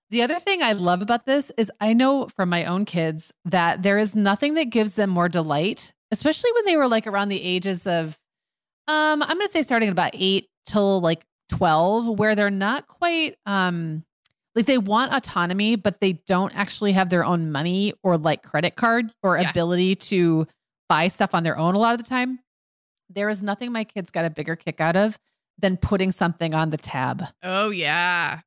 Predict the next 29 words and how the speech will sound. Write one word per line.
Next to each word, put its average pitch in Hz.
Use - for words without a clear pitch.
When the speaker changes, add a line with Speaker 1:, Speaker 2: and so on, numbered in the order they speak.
Speaker 2:
Oh, 196
yeah. 165
Speaker 1:
So 277
sometimes 277
I 233
would, 226
like, 190
take 190
them 190
to, 180
I 320
don't 196
know, 160
if 160
we 196
were, 190
like, 175
gonna 170
go 165
listen 170
to 156
music 160
outside, 139
like, 147
at 151
a 151
brewery 147
or 143
something, 135